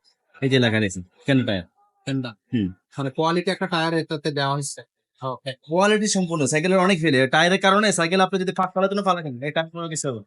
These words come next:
Speaker 2: কিচ্ছু হবে না।
Speaker 1: কিচ্ছু হবে না সাইকেল।
Speaker 2: ওয়াও।
Speaker 1: কারণ টায়ারটা অনেক হেভি টায়ার।
Speaker 2: আচ্ছা, আচ্ছা। আর এখানে হচ্ছে আপনার এই যে হ্যান্ডেলের এখানে যে রাবারটা লাগানো
Speaker 1: হ্যাঁ,
Speaker 2: হয়েছে।
Speaker 1: এগুলা গ্রিপগুলো অনেক উন্নত মানের, বলছি তো সাইকেলটা কত অসাধারণ।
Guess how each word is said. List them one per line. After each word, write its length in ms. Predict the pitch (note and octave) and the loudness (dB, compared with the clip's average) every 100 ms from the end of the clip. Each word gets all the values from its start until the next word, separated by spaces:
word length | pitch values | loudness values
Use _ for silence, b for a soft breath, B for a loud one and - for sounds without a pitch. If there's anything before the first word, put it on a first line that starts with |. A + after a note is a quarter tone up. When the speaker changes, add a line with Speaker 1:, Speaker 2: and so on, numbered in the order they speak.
| - | -6
Speaker 2:
কিচ্ছু 260 | G3 - | -4 0
হবে 120 | F3+ C3 | 0 0
না। 60 | |
Speaker 1:
কিচ্ছু 240 | G3 - F#3+ | -4 -2 -2
হবে 100 | E3+ | 0
না 80 | |
সাইকেল। 300 | D#3 C3 G#2+ | -2 -4 -4
Speaker 2:
ওয়াও। 280 | G#2 C3 C3 | -6 -2 0
Speaker 1:
কারণ 200 | B2+ D3+ | 0 0
টায়ারটা 300 | E3 F3+ G3 | 0 0 2
অনেক 200 | F#3 F#3+ F3+ | 0 0 -2
হেভি 140 | F3 | -4
টায়ার। 220 | C#3 A2+ - _ _ - | -2 -2 -6 _ _ -8
Speaker 2:
আচ্ছা, 240 | C3 C#3 | -6 -6
আচ্ছা। 180 | B2 B2 - _ _ | -8 -10 -14 _ _
আর 120 | C#3 C#3 | -2 0
এখানে 300 | C3+ F3+ F3 | 2 0 2
হচ্ছে 300 | F3 - G3 | 0 0 -2
আপনার 300 | - F3 E3 | 0 0 2
এই 60 | |
যে 120 | D#3+ | 2
হ্যান্ডেলের 420 | D#3 C#3+ D3+ D#3+ D#3 | 2 2 2 2 2
এখানে 320 | D3 E3 D#3+ | 2 0 2
যে 80 | D3 | 2
রাবারটা 340 | C3+ D3+ E3 | 2 0 2
লাগানো 280 | D3+ D3+ D#3 | 0 2 2
Speaker 1:
হ্যাঁ, 80 | E3+ | 2
Speaker 2:
হয়েছে। 160 | G3 | 2
Speaker 1:
এগুলা 140 | F3 F3+ D3 | 2 0 0
গ্রিপগুলো 320 | F3 F3 G3+ | 0 4 4
অনেক 260 | E3+ F3+ F3 | 4 4 0
উন্নত 200 | E3 D#3+ | 0 2
মানের, 200 | D#3+ C#3+ | 0 2
বলছি 280 | D#3+ F#3 | 0 2
তো 100 | D3 | 0
সাইকেলটা 420 | C#3 C#3 D#3 E3+ E3 | 0 0 2 2 2
কত 200 | E3 E3+ | 0 0
অসাধারণ। 500 | C#3 C#3+ D#3+ E3 | 0 0 0 0